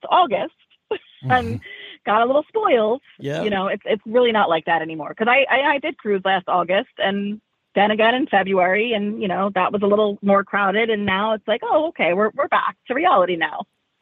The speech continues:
Speaker 2: Yeah. First cruise back, there were twenty-seven percent capacity on the ship I was on, and now they're, like, all over a hundred percent. So I was like, "Okay."
Speaker 1: Right.
Speaker 2: <laughs> I got really spoiled.
Speaker 1: Yeah.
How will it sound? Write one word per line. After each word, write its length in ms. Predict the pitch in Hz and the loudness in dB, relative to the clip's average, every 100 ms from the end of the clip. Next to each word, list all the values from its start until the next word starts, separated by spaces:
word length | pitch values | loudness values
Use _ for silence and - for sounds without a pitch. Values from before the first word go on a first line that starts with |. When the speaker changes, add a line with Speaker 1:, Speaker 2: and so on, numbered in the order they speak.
| 202 | -14
Speaker 2:
Yeah. 360 | 214 120 113 - _ _ _ | -8 -8 -8 -12 _ _ _
First 260 | 156 156 - | -4 -4 0
cruise 220 | 147 120 | 0 2
back, 420 | 135 131 123 - - | 4 4 4 0 -10
there 180 | 131 123 | -2 0
were 140 | 120 | 0
twenty-seven 880 | 120 - 139 131 127 - 139 127 120 | -2 -4 0 2 2 2 2 4 2
percent 720 | 117 131 117 - 127 117 - - _ _ _ _ _ _ _ - | 2 -2 -2 0 0 0 -6 -20 _ _ _ _ _ _ _ -4
capacity 720 | 143 - 135 120 - 117 120 | -4 0 2 2 0 0 2
on 160 | 117 | 2
the 80 | 113 | 0
ship 260 | - 120 117 | 0 0 2
I 100 | 117 | 2
was 200 | 113 110 | 2 2
on, 360 | 113 117 117 110 | 2 2 2 2
and 100 | 113 | 2
now 220 | 117 113 | 2 0
they're, 160 | 117 | 0
like, 160 | 113 113 | -2 -2
all 180 | 107 113 | -2 -2
over 280 | 113 110 107 | 0 0 0
a 40 | |
hundred 380 | - 120 117 107 | 0 0 0 -2
percent. 500 | 107 - 113 110 101 | -8 -6 -4 -4 -4
So 140 | 123 | -2
I 20 | |
was 80 | 120 | -2
like, 160 | 147 165 | -2 -4
"Okay." 380 | - 285 - 208 | -6 -6 -2 2
Speaker 1:
Right. 320 | 190 160 147 | 2 2 0
Speaker 2:
<laughs> 600 | 190 226 139 - - - | 2 0 -2 -10 -12 0
I 120 | 190 | 2
got 140 | 196 185 | 2 4
really 200 | 165 151 | 4 4
spoiled. 340 | - 120 104 | 0 -4 -2
Speaker 1:
Yeah. 280 | 175 104 | -2 -2